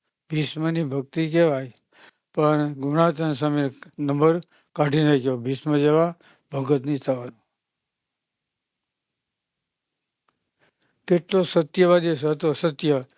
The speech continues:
છતાં છ મહિના સુધી એને ક્યાં હોવું પડ્યું? વાણસજામાં.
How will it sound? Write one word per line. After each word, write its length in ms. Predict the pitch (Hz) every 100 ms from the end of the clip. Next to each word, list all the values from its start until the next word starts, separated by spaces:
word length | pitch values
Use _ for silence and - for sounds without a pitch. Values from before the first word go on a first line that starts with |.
| _ -
છતાં 380 | 165 147 175 156
છ 120 | - 165 175
મહિના 320 | 165 165 165
સુધી 400 | 156 160 147 160
એને 220 | 160 170 190 175 _ _ _ _
ક્યાં 200 | 170 170
હોવું 180 | 160 156
પડ્યું? 380 | 147 147 151 147 - _ _ _ _ _ _ _ _ _ _ _ _ _ _ _ _ _ _ _ _ _ _ _ _ _ _ _ _ _ -
વાણસજામાં. 680 | 156 156 135 139 123 117